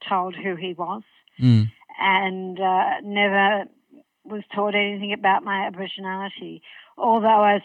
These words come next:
Speaker 1: raised in a very loving and supportive environment.
Speaker 2: A-, and clearly they were your biggest influence when you were growing up as well.
Speaker 1: Very much so. Um, it's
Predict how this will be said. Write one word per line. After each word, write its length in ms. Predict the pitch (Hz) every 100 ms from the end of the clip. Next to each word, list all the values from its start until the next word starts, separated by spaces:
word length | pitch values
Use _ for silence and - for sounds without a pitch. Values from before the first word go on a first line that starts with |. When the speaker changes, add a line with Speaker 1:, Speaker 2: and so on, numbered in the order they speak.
| 180
Speaker 1:
raised 420 | 208 202 196 -
in 100 | 196
a 80 | 190
very 360 | 202 196 196 190
loving 580 | 190 185 180 190 175
and 140 | 175 170 170
supportive 460 | 156 190 180 180 180
environment. 760 | 170 185 160 170 165 165 165 _ _ 127
Speaker 2:
A-, 100 | -
and 200 | 127 117
clearly 340 | - 120 101
they 200 | 92 92
were 100 | 92
your 240 | 92 90 90
biggest 360 | 98 90 -
influence 680 | 101 92 - 95 87 87 - _ _ _ 107
when 180 | 101
you 120 | 92 87
were 80 |
growing 360 | 90 95 87 92
up 240 | 95 92
as 160 | 92 -
well. 360 | 101 98 82 - _ _ _ _ _ - - - - _ 220
Speaker 1:
Very 360 | 233 220 208
much 280 | 202 175 - - -
so. 60 | 208 196 190
Um, 460 | 185 180 180 180 160 _ - - - - _ _ -
it's 220 | 226